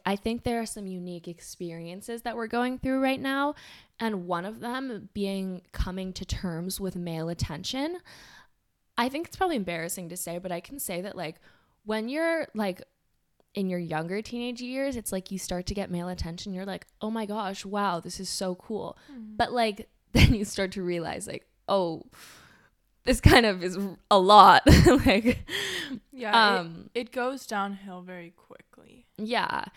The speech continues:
Speaker 1: And so that's kind of our topic for today. Um, we're gonna be talking about the male gaze, which I think is something that has probably accelerated us. Like, I think that L A
Speaker 2: Mm-hmm.
Speaker 1: ages you really fast, but I think it's probably the male gaze, like,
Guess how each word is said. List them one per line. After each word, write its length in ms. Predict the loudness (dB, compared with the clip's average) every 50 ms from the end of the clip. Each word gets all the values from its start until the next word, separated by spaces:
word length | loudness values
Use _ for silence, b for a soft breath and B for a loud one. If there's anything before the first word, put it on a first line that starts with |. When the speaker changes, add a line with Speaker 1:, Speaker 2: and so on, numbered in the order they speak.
| b b b b _ _ _
Speaker 1:
And 200 | -4 -2 -2 -2
so 400 | 0 2 2 2 2 2 0 0
that's 260 | 0 2 0 0 0
kind 180 | -2 -2 -2 -2
of 100 | 0 0
our 100 | 0 2
topic 500 | 4 4 4 4 4 2 4 2 0 -2
for 200 | -2 -6 -8 -8
today. 580 | -6 -6 -6 -6 -4 -4 -2 -2 -2 -2 -4 -6 -10 _ _
Um, 540 | -4 -2 -2 -2 -4 -6 -10 -12 -14 -14 -16 -20 _ _ _
we're 140 | -6 -6 -4
gonna 160 | -4 -4 -4
be 100 | -2 -2
talking 380 | 0 0 0 0 0 -2 -4 -4
about 260 | -2 0 -2 0 0
the 60 | -2
male 380 | -2 0 0 0 0 0 -2 -4
gaze, 580 | -2 -2 -2 -2 -2 -4 -6 -8 -8 -8 -4 -4
which 200 | -4 -2 -2 -2
I 80 | -2
think 260 | -2 -2 -2 -2 -2
is 140 | -2 -4 -4
something 640 | -4 -2 -2 -2 -2 -4 -4 -4 -2 -2 -2 -2 -2
that 180 | -2 -4 -4 -4
has 180 | -6 -6 -6 -6 -6 -4
probably 720 | -4 -2 -2 0 0 2 2 2 2 0 0 -2 -2 -4
accelerated 760 | -6 -6 -8 -6 -4 -2 -2 -2 -2 -2 -2 -2 -2 -2 -2 -2
us. 420 | -2 -2 -2 -2 -4 -6 -10 -10 _ _
Like, 200 | -8 -8 -8 -8 -10 -18 _ _ _ _ _ _ -8
I 100 | -8 -6
think 180 | -6 -8 -6 -6
that 140 | -6 -6 -4
L 180 | -4 -4 -4 -4
A 60 | -4 -4
Speaker 2:
Mm-hmm. 100 | -4 -6
Speaker 1:
ages 240 | -6 -6 -8 -8 -8
you 120 | -8 -6 -6
really 260 | -6 -6 -6 -6 -8
fast, 560 | -8 -6 -4 -4 -4 -4 -4 -6 -10 -12 -8
but 240 | -6 -6 -6 -6 -8 b b b b b b b b b b b b b _ _ _
I 80 | -6 -4
think 180 | -4 -4 -6
it's 80 | -6 -8
probably 440 | -6 -4 -4 -4 -4 -4 -8 -8 -8 -8
the 80 | -8
male 240 | -6 -6 -6 -6 -8
gaze, 280 | -8 -8 -8 -8 -8 -10
like, 160 | -12 -12 -12